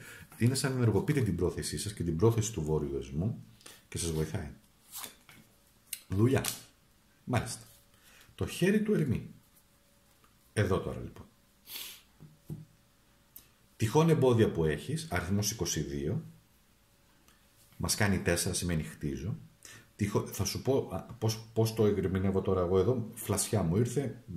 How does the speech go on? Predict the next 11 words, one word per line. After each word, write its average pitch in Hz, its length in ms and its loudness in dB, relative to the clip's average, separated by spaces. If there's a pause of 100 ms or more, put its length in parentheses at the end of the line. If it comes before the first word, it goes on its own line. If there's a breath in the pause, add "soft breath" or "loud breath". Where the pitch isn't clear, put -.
(120)
το 101 100 -2
χρησιμοποιώ 98 420 2
λίγο 98 180 4
ελεύθερα. 82 400 -2 (380 loud breath)
Τα - 80 0
εμπόδια 113 440 6
που 110 160 4
έχεις - 440 0
περνάνε 107 360 2
με 117 100 6
δουλειά. 85 460 -2